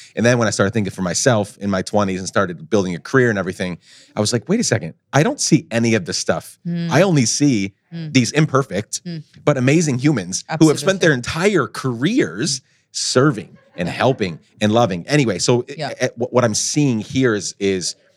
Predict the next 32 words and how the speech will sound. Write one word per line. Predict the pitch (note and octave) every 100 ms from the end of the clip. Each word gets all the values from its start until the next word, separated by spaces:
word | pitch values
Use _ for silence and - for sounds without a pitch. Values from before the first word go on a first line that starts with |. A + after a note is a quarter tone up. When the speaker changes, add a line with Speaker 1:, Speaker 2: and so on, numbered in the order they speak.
| _ _ _ -
Speaker 1:
yes, | - A2 F#2
I've | G2+
seen | - A2 G2
men | G2
up | F#2+
on | F#2 F2
stage | - F2 -
and | F2
I've | E2
seen | G2 F2+
men | F2 F2+
being | F#2 E2+
highlighted | D#2+ F2+ E2+ D#2+ D2+
for | F#2
their | F2
amazing | E2+ E2+ E2 E2
work, | E2 D2 -
and | G2
we | F2+
should | - F2
be | D#2
doing | D2+ F#2 D#2+
that. | C#2+ - _ _ _ _ _ _ _ _ _ - -
But | G#2
boy, | G#2+ G#2+ E2+
I | F#2+ G#2
can't | - G#2 -
help | A#2+ A2+
but | - F2
see | - - A2 G2+ D#2+
Speaker 2:
It's | D#2 -
true. | -